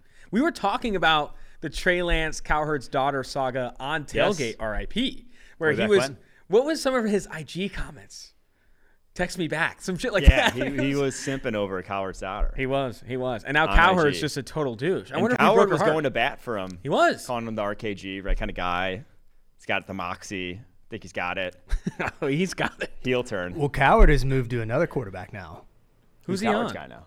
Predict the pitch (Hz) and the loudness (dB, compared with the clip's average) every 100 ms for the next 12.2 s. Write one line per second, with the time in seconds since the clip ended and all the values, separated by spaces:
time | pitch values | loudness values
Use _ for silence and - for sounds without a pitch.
0 | _ 123 123 123 120 147 208 123 113 104 | _ -6 -4 -4 0 0 0 -2 -6 -6
1 | 95 - 123 123 135 131 131 123 117 - | -12 -12 -10 -6 -4 -2 -2 -2 -4 -2
2 | 139 165 - 85 - 151 147 160 180 175 | -4 -4 -8 -10 -2 -2 0 2 2 4
3 | 185 165 151 151 143 139 131 123 117 - | 4 4 2 0 2 0 -2 -4 -6 -12
4 | - _ - 120 117 117 123 135 127 - | -20 _ -10 -6 -6 -6 -6 -4 -4 -6
5 | 101 101 - 135 131 131 - 117 135 175 | -10 -10 -10 -10 -8 -10 -6 0 2 2
6 | 90 131 - 127 123 123 101 123 120 113 | 0 -2 -2 -4 -4 -8 -4 -4 -4 -4
7 | 113 - 156 170 180 170 151 123 - - | -6 0 4 6 6 4 2 -2 -12 -20
8 | - 143 139 135 131 - 120 113 110 110 | -10 -4 -2 -2 -4 -2 -4 -4 -8 -10
9 | 107 104 98 - 110 - 98 92 87 87 | -8 -8 -8 -8 -10 -10 -12 -14 -14 -16
10 | 82 - 123 131 143 151 151 120 143 139 | -16 -8 -2 4 6 6 6 6 2 2
11 | 139 131 123 127 117 120 120 110 113 110 | -2 -2 -4 -4 -4 -2 -4 -4 -6 -6
12 | 107 | -8